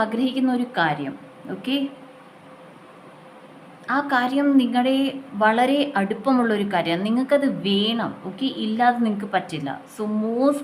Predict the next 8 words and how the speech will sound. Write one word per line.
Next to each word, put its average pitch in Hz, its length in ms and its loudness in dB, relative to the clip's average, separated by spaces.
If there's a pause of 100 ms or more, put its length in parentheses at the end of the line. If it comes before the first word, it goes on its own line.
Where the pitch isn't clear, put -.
probably 226 480 0
ഈ 233 100 -2
ഒരു 233 100 -2 (100)
കാര്യം 208 360 0 (120)
മറ്റ് 196 280 -2 (280)
ആൾക്കാരെ 202 640 2 (760)
കുറിച്ചാണ്, 190 540 -4 (180)
ഓക്കെ. 247 220 -4